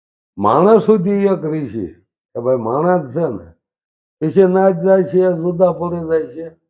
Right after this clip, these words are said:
નાતમાંથી તો ખૂબ ખૂબ વાળા થઈ ગયા. એટલે આમ જે માનવ જાતિનું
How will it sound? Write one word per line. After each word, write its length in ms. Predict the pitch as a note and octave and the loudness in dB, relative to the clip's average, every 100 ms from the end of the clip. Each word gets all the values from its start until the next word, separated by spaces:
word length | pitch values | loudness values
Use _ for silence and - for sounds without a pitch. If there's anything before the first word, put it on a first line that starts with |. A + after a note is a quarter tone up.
| _ _ C3+ | _ _ -10
નાતમાંથી 640 | D#3+ D#3+ D#3+ D#3+ D#3+ D#3+ | -8 -6 -8 -8 -6 -6
તો 160 | E3 D#3 | -6 -6
ખૂબ 400 | - E3+ G#3+ F3 | -6 -8 -8 -2
ખૂબ 280 | F#3 F3 | -2 -2
વાળા 460 | C#3+ C#3+ C#3+ C#3 G#2+ | -4 -2 0 0 -4
થઈ 300 | F2+ A2+ G2 | -6 -8 -8
ગયા. 300 | F2 E2 E2+ _ _ _ _ _ _ _ _ - | -10 -18 -20 _ _ _ _ _ _ _ _ -8
એટલે 160 | C3 E3 - | -6 -6 -4
આમ 400 | B2+ D3 F3 C#3+ | -4 -2 -2 -2
જે 120 | A#2+ | -2
માનવ 560 | B2+ A#2 B2+ D3+ D3 B2 | -4 -4 -6 -6 -6 -4
જાતિનું 680 | A#2+ B2 B2+ D3+ D#3 A2 | -4 -4 -6 -10 -8 -10